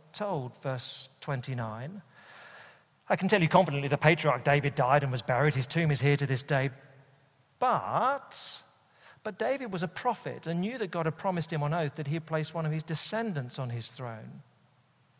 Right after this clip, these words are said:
So David, verse thirty-one, seeing what was to come, spoke of the resurrection of the Messiah,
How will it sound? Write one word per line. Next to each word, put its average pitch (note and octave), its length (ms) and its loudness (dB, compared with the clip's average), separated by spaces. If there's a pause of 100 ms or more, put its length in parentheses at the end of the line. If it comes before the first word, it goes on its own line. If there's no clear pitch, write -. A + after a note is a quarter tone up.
(1200)
So F3+ 140 -10
David, E3 520 -2
verse C#3 280 -2
thirty-one, C#3+ 360 -2
seeing A#3 280 -6
what F3+ 120 -4
was D#3+ 140 -2
to D#3 100 -6
come, D#3 220 -2
spoke F#3 340 -4
of E3+ 60 -4
the D#3+ 80 -4
resurrection D#3+ 500 -2
of C#3 80 -4
the D3+ 60 -6
Messiah, D#3 560 -4